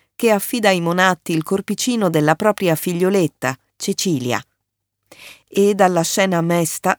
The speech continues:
di una processione di ammalati condotti al lazzaretto, consolati soltanto dalla solidarietà che li accomuna nella condivisione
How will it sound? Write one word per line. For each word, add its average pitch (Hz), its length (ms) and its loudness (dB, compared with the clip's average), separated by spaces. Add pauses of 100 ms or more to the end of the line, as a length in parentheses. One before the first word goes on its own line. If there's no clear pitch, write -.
di 214 160 -2
una 202 300 0
processione 196 720 0
di 156 100 0
ammalati 156 640 2
condotti 180 560 -2
al 160 120 2
lazzaretto, 156 840 0 (420)
consolati 196 720 0
soltanto 175 760 0
dalla 139 340 0
solidarietà 175 880 0
che 151 140 -2
li 135 160 2
accomuna 127 640 -2 (340)
nella 180 380 2
condivisione 170 920 0